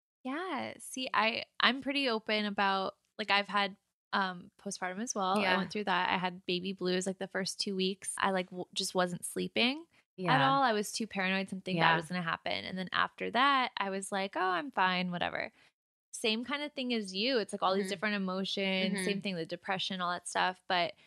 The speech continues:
Speaker 1: um, I even did the Lamaze classes and all that. And, and everything I had ever seen on television about postpartum
Speaker 2: Mm-hmm.
Speaker 1: depression was, "Oh, you're gonna, it's really, you're really depressed and you have thoughts about hurting yourself or the
Speaker 2: Yes.
Speaker 1: baby."
Speaker 2: Yeah, that's, like, all you
Speaker 1: So
Speaker 2: think of.
Speaker 1: that's, like,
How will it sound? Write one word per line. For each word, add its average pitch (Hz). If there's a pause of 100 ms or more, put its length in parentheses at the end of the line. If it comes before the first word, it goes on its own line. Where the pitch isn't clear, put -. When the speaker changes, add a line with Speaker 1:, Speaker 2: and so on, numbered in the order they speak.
(380)
Speaker 1:
um, 196
I 196
even 269
did 233
the 208
Lamaze 185
classes 196
and 190
all 175
that. 165
And, 185 (400)
and 185
everything 220
I 220
had 196
ever 190
seen 185
on 180
television 202
about 185
postpartum 180
Speaker 2:
Mm-hmm. -
Speaker 1:
depression 190
was, 175 (500)
"Oh, 196
you're 180
gonna, 180 (220)
it's 180
really, 170
you're 175
really 175
depressed 190
and 175
you 180
have 170
thoughts 165
about 165
hurting 170
yourself 170
or 196
the -
Speaker 2:
Yes. 151
Speaker 1:
baby." 151
Speaker 2:
Yeah, 156
that's, 165
like, 156
all -
you 214
Speaker 1:
So 214
Speaker 2:
think -
of. -
Speaker 1:
that's, 240
like, 269